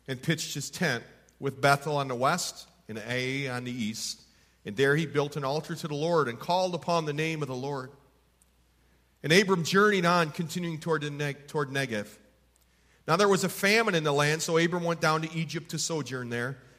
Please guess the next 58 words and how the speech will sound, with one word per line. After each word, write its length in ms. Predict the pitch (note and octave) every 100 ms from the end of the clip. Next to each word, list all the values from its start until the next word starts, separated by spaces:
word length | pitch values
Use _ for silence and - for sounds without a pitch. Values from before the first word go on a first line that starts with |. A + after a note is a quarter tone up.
| _
for 140 | -
the 120 | C3
famine 420 | B2+ D#3+ D3+ D#3 D3+
was 100 | D3
severe 480 | D#3+ A#2 D#3+ D3+
in 80 | C3+
the 80 | C3
land. 320 | C3 B2 G#2+ A2 - _ _ _ _ - _
And 80 | D#3
it 40 |
came 200 | D3+ A3
about 400 | A3+ D#3+ F#3 G#3
when 140 | F3+ F3
he 100 | F3
came 400 | - G3 G3 F3+
near 240 | F#3 G3
to 140 | G3 F3+
Egypt 440 | F#3+ C3 D3 D3 - - -
that 100 | D#3
he 60 |
said 240 | D3+ G3 F3
to 80 | D#3+
Sarai 420 | - F3+ F3+ F3
his 160 | E3
wife, 420 | E3+ D#3+ C#3 C#3 - - _ -
"See 300 | - G3+ F#3
now, 240 | D#3+ D3
I 140 | D#3 D#3+
know 160 | F#3
that 160 | G3+ F3
you 100 | F3+
are 140 | F3+
a 40 | C#3+
beautiful 440 | D#3 F3+ F3 F#3
woman, 360 | D3 B2+ B2+ - - _ _ _ -
and 100 | D3+
it 80 | E3
will 120 | D#3+
come 220 | D#3+ F#3+
about 340 | F3+ D#3+ E3+ E3
when 100 | D#3
the 100 | D3+
Egyptians 560 | C3+ F#3 F#3+ F3 D3+
see 180 | - A3
you 260 | F3 D3+ D#3
that 180 | D3+
they 100 | E3
will 140 | E3 D#3
say, 400 | - E3+ D#3 D3+ - -
'This 220 | E3 G#3+ A3
is 140 | E3+
his 160 | F3 D#3
wife,' 420 | D#3 E3+ F#3 -
and 160 | D3
they 60 | D#3+
will 120 | D#3
kill 260 | D3 A3 F3
me, 220 | G#2+ G2